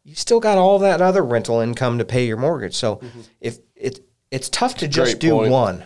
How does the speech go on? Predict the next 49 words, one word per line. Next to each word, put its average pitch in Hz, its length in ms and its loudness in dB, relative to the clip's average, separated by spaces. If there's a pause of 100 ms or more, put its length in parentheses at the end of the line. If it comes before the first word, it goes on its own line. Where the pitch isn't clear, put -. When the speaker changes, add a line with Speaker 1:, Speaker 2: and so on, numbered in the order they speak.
(180)
Speaker 1:
you 113 140 -10
know. 104 220 -4
Speaker 2:
Mm-hmm. 120 140 -6
Speaker 1:
For, 127 140 0
for 147 240 -2
me, 151 420 0
again, 113 380 -4
I 110 120 -2
don't 143 160 2
wanna 135 160 2
push 120 260 -4
people 110 220 -8
to 95 60 0
ever 104 140 -2
do 101 160 -8
more 98 180 -6
than 95 120 -8
they 90 120 -8
should. 107 380 -4 (380)
But 107 100 -10
if 120 80 -6
you're 180 120 2
going 190 260 2
to 120 80 -2
do 120 160 0
this, 110 240 -2
we 120 260 -2
do 123 260 -2
suggest 104 720 -6
you 101 240 -12
need 98 520 -8 (920)
a 92 100 -12
portfolio. 104 800 -10
We 107 140 -14
believe 117 560 -6
in 101 80 -8
the 101 140 -6
idea 95 260 -6
of 90 100 -10
a 85 60 -10
portfolio, 90 580 -12 (240)
not 110 200 -6
just 110 280 -6
a 107 140 -4
rental 98 320 -8
property 87 560 -12
or 104 140 -10
even 90 240 -10
two. 80 360 -12